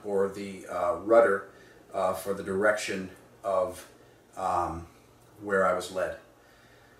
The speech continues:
or how I was led there. Um, I was, n-, in other words, I was not looking for demons. I had no idea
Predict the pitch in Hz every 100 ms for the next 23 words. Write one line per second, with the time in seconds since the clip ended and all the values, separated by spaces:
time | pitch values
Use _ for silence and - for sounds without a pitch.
0 | - - - - 95 92 92 90 90 80
1 | 80 - - _ _ - - 107 107 101
2 | 98 92 92 87 - - - - - -
3 | - 110 107 101 104 104 110 107 104 101
4 | 101 101 95 101 107 107 110 113 - -
5 | 98 95 - - 104 98 95 98 98 104
6 | 104 98 - 98 95 92 101 104 107